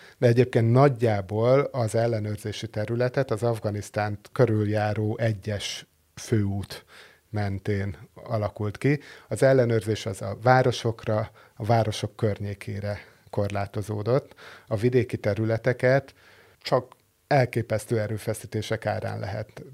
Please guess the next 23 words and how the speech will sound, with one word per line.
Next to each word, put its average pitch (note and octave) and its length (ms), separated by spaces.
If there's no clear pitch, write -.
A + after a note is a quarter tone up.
tett A2 220
volna A2+ 240
ellenőrzés G#2+ 680
alá A2 220
vonni. G#2+ 260
Ez B2+ 140
egyébként B2 360
nagyjából B2 420
magyarázza A#2 600
azt A2+ 180
is, A#2+ 160
az A2 200
olyan A#2 440
elképesztő B2+ 640
adatokat, A2 500
ugye A#2 140
arról A#2 220
szoktunk G#2 360
beszélni, A2 320
hogy G#2 140
volt A2 260
egy G#2 120
háromszázezres G#2 1160